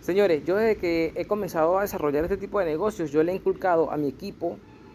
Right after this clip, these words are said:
o a las personas que nosotros estamos buscando es libertad financiera, no estamos buscando ganarnos unos cuantos pesos y ya. No, estamos buscando libertad financiera, que es algo mucho más complicado, el camino es más difícil,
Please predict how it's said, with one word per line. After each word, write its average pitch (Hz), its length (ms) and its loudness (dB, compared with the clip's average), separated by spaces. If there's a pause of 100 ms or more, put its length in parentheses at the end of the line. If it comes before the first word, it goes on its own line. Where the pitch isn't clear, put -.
(360)
o 110 100 2
a 117 40 4
las 120 120 0
personas 156 480 -2 (720)
que 151 100 2
nosotros 185 380 -2
estamos 214 320 -2
buscando 175 400 -2
es 151 60 -4
libertad 175 400 2
financiera, 185 580 -2
no 139 80 -2
estamos 180 280 -6
buscando 170 460 -2
ganarnos 139 400 0
unos 165 180 -4
cuantos 151 300 -6
pesos 151 380 0
y 120 80 -2
ya. 113 180 -4 (500)
No, 127 180 -4 (300)
estamos 190 360 0
buscando 185 520 2
libertad 147 420 2
financiera, 139 580 -4
que 147 140 -4
es 143 100 -2
algo 160 200 0
mucho 170 380 -2
más 160 360 -4 (480)
complicado, 139 840 4 (260)
el 131 160 -6
camino 123 320 -4
es 127 100 -10
más 165 160 -6
difícil, 165 600 -4